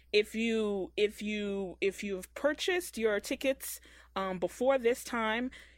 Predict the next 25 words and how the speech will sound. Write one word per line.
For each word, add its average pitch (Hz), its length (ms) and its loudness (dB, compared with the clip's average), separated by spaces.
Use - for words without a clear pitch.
and 185 200 0
you 185 80 -4
want 214 240 2
a 269 80 4
refund, 240 580 -2
email 262 360 4
us, 240 280 2
and 202 120 2
you 202 80 0
have 220 120 -2
to - 200 -4
email 220 240 4
us 202 120 4
by 185 260 4
this 185 360 0
time 185 340 2
to 190 100 -4
get 170 320 0
to, 165 440 4
to 160 480 0
solidify 165 720 2
that 147 320 2
you'll, 170 180 4
you'll 156 180 0
be 156 340 -6